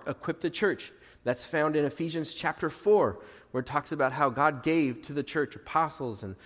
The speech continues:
prophets and evangelists and teachers and shepherds in order to equip the church so that the church can grow in maturity.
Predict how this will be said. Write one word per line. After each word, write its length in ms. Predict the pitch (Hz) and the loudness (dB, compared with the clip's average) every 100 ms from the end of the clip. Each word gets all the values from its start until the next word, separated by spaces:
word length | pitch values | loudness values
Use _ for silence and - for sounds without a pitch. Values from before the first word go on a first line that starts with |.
| - - | -20 0
prophets 480 | 156 160 143 117 - | 2 2 0 -6 -6
and 100 | 107 | -4
evangelists 600 | 98 147 143 135 - 113 | -2 -4 -2 -6 -6 -10
and 120 | 104 | -8
teachers 540 | - 170 - 123 101 | -8 -8 -6 -8 -6
and 160 | 104 104 - - | -8 -10 -14 -12
shepherds 640 | - 202 - 151 117 117 - - | -2 -2 0 -2 -2 -6 -16 -4
in 140 | 143 160 | 0 4
order 240 | 175 160 | 2 2
to 260 | - 160 - | -2 -4 -2
equip 680 | 135 - - 233 269 - - | -4 -4 -4 -2 -2 -6 -8
the 100 | 131 | -8
church 580 | - 107 127 - - - - - | -6 -4 -4 -6 -10 -12 -20 -6
so 140 | 180 | -2
that 180 | 165 - | 0 0
the 80 | 160 | -4
church 380 | - 190 185 | 0 0 0
can 240 | - 135 107 | -4 -4 -4
grow 640 | 139 190 226 143 143 196 - - - | 2 4 6 4 2 0 -6 -10 0
in 140 | 156 | 2
maturity. 560 | 156 156 233 247 131 | 2 2 2 2 0